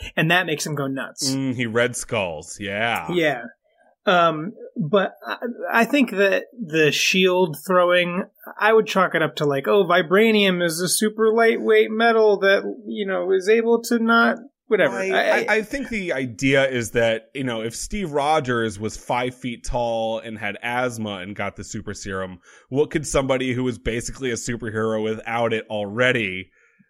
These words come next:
Speaker 2: be with it?
Speaker 1: Right. Well, what the, what they say in Captain America one is that if you, that it, the serum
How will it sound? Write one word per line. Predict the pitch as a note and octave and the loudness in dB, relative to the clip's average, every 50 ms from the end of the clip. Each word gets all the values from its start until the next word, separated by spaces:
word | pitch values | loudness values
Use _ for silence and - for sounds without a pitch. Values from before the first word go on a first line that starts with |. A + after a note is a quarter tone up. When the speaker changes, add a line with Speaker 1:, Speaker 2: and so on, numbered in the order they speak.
| _ - C3 A2 | _ -16 -6 0
Speaker 2:
be | A#2 C3+ C3 B2+ B2 A#2 | 2 4 4 4 4 2
with | G#2 G2+ A2 A2+ G2+ - - | -2 -4 -4 -4 -4 -4 -8
it? | D#2+ C#2+ - _ - C3+ - - - _ _ _ _ _ _ _ _ _ _ _ _ _ _ _ - - - - | -12 -12 -14 _ -18 -18 -18 -20 -20 _ _ _ _ _ _ _ _ _ _ _ _ _ _ _ -18 -10 -2 2
Speaker 1:
Right. | A3+ G#3 F#3+ A3 | 2 2 4 4
Well, | A#3 A#3+ A#3+ | 2 2 4
what | A3+ A#3+ A#3+ A#3+ A#3+ | 4 2 2 2 -2
the, | A#3 | 0
what | G#3+ A3 G#3+ | 2 2 4
they | A3 G3 F3+ | 4 2 2
say | - - - B3+ C#4 B3+ A3 F3 | 2 2 2 4 6 6 6 4
in | D#3+ D#3 D3 | 2 0 -2
Captain | D3 - F3+ E3 E3 - D#3 D3+ D3+ D3+ D3 C#3+ F#3 - - | -2 0 0 0 2 0 -2 -4 -4 -6 -6 -8 -8 -6 -4
America | F#3+ E3+ E3 E3 D#3+ D#3 - D3 C3+ | 0 2 4 4 4 4 2 0 0
one | C3 D3+ F#3 F#3+ F3 C#3+ C3 C3 A#2+ - _ _ _ _ _ _ | 2 2 4 4 4 2 2 -2 -8 -12 _ _ _ _ _ _
is | - F3 D#3+ D3+ C#3+ | 2 2 4 4 4
that | D3+ E3 - | 2 0 0
if | - - | -2 -4
you, | E3+ E3 C#3+ - _ _ _ - - E3+ F3 | -4 -6 -6 -6 _ _ _ -8 -6 -2 2
that | E3+ D#3+ D#3+ - - | 4 4 4 2 0
it, | E3+ F3 E3+ - _ _ _ - | -4 -4 -4 -6 _ _ _ -8
the | F3+ E3 D#3+ D3 | -2 0 0 2
serum | - - - C4 C4 A#3+ G3 F3+ E3+ D#3+ D#3 D#3 D3 | 2 4 4 4 6 6 6 4 4 2 0 -2 -4